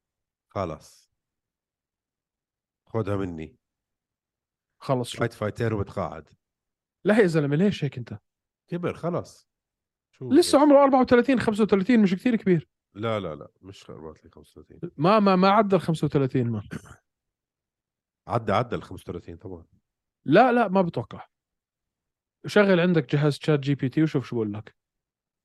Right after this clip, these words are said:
Speaker 1: أبدًا؟
Speaker 2: آه،
Speaker 1: جوجل
Speaker 2: خلص، بطلنا
Speaker 1: خلص؟
Speaker 2: جوجل. جوجل حبيبي هذا جيل أبوي وأبوك.
Speaker 1: خمسة وثلاثين ورح يصير س-،
Speaker 2: آه.
Speaker 1: آه، ستة وثلاثين بعد ثلاثة أشهر.
Speaker 2: طيب، بس
Speaker 1: أربعة
Speaker 2: أنا
Speaker 1: أشهر.
Speaker 2: صح وأنت غلط.
Speaker 1: طيب.
Speaker 2: بس في الميتين وخمسة،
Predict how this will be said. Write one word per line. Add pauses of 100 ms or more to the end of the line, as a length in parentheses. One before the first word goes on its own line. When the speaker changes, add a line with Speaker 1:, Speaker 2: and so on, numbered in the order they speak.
(120)
Speaker 1:
أبدًا؟
Speaker 2:
آه، (260)
Speaker 1:
جوجل
Speaker 2:
خلص،
بطلنا
Speaker 1:
خلص؟
Speaker 2:
جوجل. (280)
جوجل
حبيبي
هذا
جيل
أبوي
وأبوك.
Speaker 1:
خمسة
وثلاثين
ورح
يصير
س-،
Speaker 2:
آه.
Speaker 1:
آه،
ستة
وثلاثين
بعد
ثلاثة
أشهر. (340)
Speaker 2:
طيب،
بس (120)
Speaker 1:
أربعة
Speaker 2:
أنا
Speaker 1:
أشهر.
Speaker 2:
صح
وأنت
غلط. (2000)
Speaker 1:
طيب.
Speaker 2:
بس
في
الميتين
وخمسة،